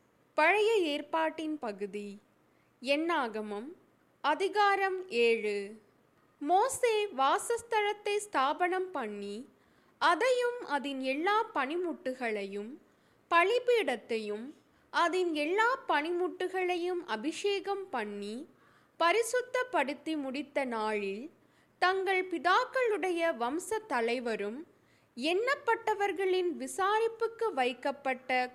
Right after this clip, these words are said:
கோத்திர பிரபுக்களுமாகிய இஸ்ரவேலின் பிரபுக்கள் காணிக்கைகளை செலுத்தினார்கள். தங்கள் காணிக்கையாக ஆறு கூண்டு வண்டில்களையும், பன்னிரண்டு மாடுகளையும், இரண்டிரண்டு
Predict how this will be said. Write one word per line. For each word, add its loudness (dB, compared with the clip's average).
கோத்திர 0
பிரபுக்களுமாகிய -4
இஸ்ரவேலின் 2
பிரபுக்கள் -2
காணிக்கைகளை 0
செலுத்தினார்கள். -4
தங்கள் 4
காணிக்கையாக 2
ஆறு 8
கூண்டு -2
வண்டில்களையும், 0
பன்னிரண்டு 2
மாடுகளையும், -2
இரண்டிரண்டு 2